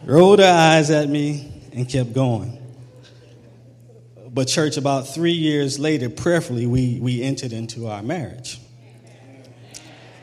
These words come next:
And, uh, I knew at that moment before then, I said, "Lord, if I had one more chance, if this is your will,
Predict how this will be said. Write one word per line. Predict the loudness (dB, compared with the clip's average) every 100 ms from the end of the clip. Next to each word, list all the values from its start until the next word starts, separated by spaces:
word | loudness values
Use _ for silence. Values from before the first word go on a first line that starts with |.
| -20 -20 -20 -16 -4
And, | 0 2
uh, | 2 0 -4 -6 -12 -16 -20 -20 -20 _ _ -6
I | -2
knew | 2 4
at | 4 2
that | 0
moment | 2 2 0 -2
before | -6 -4 2 4
then, | 4 0
I | -4
said, | -4 -4 -6
"Lord, | -4 -2 -2 -4
if | -4
I | -4
had | -2 -4 -4
one | -4
more | -4 -6
chance, | -6 -4 -4 -4 -6 -8 -10 -14 -20 -20 -20 _ _ _ _ _ _ _ _ _ _
if | -8 -2
this | -2 -2
is | -4 -2
your | 0 2
will, | 2 2 2 -4